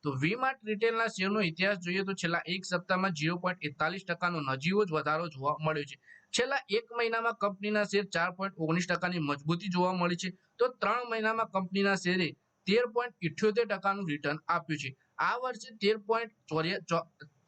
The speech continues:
આ વર્ષે તેર પોઇન્ટ ચોપન ટકાનો ઘટાડો જોવા મળ્યો છે. છેલ્લા એક વર્ષમાં શેરે એકસઠ પોઇન્ટ અગિયાર ટકા જેટલો ઉછળ્યો છે અને છેલ્લા ત્રણ વર્ષમાં ત્રણ પોઇન્ટ ચોવીસ ટકાનું રિટર્ન આપ્યું છે આ શેરે રોકાણકારોને.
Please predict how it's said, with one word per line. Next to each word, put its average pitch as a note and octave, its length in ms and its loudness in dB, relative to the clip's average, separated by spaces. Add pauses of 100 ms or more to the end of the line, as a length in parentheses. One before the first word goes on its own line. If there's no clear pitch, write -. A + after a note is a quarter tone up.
આ F#3 180 2
વર્ષે G3 360 -2
તેર G3 360 0
પોઇન્ટ A#3+ 280 -2
ચોપન D#3+ 320 0
ટકાનો G#3 320 -2
ઘટાડો D#3 400 -2
જોવા F#3 220 0
મળ્યો F3+ 280 0
છે. F3 120 -4
છેલ્લા - 440 -2 (100)
એક A3+ 220 2
વર્ષમાં A#3 360 0
શેરે G#3+ 320 4 (160)
એકસઠ D#3+ 280 0
પોઇન્ટ G#3+ 280 -2
અગિયાર D#3+ 280 0
ટકા G3 280 0
જેટલો E3 280 0
ઉછળ્યો D#3+ 460 -2
છે C3+ 120 -8
અને C#3 140 -4
છેલ્લા D3+ 260 0
ત્રણ G#3+ 320 -2
વર્ષમાં G3+ 400 -2 (280)
ત્રણ A3 260 0
પોઇન્ટ A#3 340 -2
ચોવીસ G3 280 0
ટકાનું G#3 380 0
રિટર્ન D#3+ 240 0
આપ્યું D#3+ 280 -2
છે G3+ 100 2
આ E3+ 220 0
શેરે E3 300 -2
રોકાણકારોને. C#3+ 840 -2